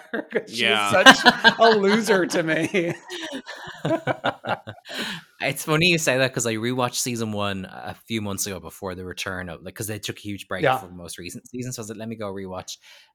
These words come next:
Speaker 3: And, um, I was fast forwarding so many of Andrea's scenes, like her talking about her book to a room full of women. I was
Speaker 1: Oh
Speaker 3: like,
Speaker 1: my
Speaker 3: "I,
Speaker 1: God.
Speaker 3: I'm not,
Speaker 2: Well,
Speaker 3: I don't need
Speaker 2: that
Speaker 3: this."
Speaker 2: scene is the most fascinating scene because she thinks she's doing something and she's not doing it at all.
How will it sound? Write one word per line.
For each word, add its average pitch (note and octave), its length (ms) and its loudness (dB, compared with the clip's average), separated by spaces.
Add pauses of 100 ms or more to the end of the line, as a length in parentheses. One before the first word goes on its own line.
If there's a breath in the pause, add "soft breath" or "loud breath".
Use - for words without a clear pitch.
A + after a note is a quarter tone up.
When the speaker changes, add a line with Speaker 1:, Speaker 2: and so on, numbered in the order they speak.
(120)
Speaker 3:
And, G#2 340 0
um, F#2 500 -4 (600)
I G#2 160 0
was A2+ 200 -4
fast G2+ 340 -2
forwarding F#2+ 360 -6
so F#2 240 -6
many F#2 200 -8
of E2 80 -12
Andrea's F2 340 -12
scenes, F2 200 -12
like F2 160 -14
her G2+ 260 -8
talking G#2 220 -8
about G2+ 120 -8
her F#2 80 -8
book F2 280 -12
to G2+ 120 -10
a F#2 40 -8
room F2+ 220 -12
full F#2 140 -14
of F2 60 -12
women. E2+ 200 -14
I D#2 60 -16
was B2 100 -2
Speaker 1:
Oh D3 180 8
Speaker 3:
like, C3+ 80 2
Speaker 1:
my B2+ 100 -2
Speaker 3:
"I, A#2+ 40 -8
Speaker 1:
God. B2 80 -8 (100)
Speaker 3:
I'm - 60 6
not, G3+ 140 6
Speaker 2:
Well, F#3+ 100 4
Speaker 3:
I A#2+ 60 0
don't A#2 200 -2
need - 80 -6
Speaker 2:
that G3+ 240 6
Speaker 3:
this." - 120 0
Speaker 2:
scene A3 320 4
is D#3+ 140 0
the D#3 100 -6
most C#3 260 0
fascinating E3 560 0
scene A2+ 300 -6
because D3 240 -6
she F#3+ 180 -2
thinks G3 220 -2
she's F3+ 160 -6
doing G3+ 260 0
something C#3 300 -4
and B2 100 -4
she's C3 140 -4
not C3+ 220 0
doing C3+ 180 -2
it B2+ 120 0
at A#2+ 100 -6
all. B2+ 380 0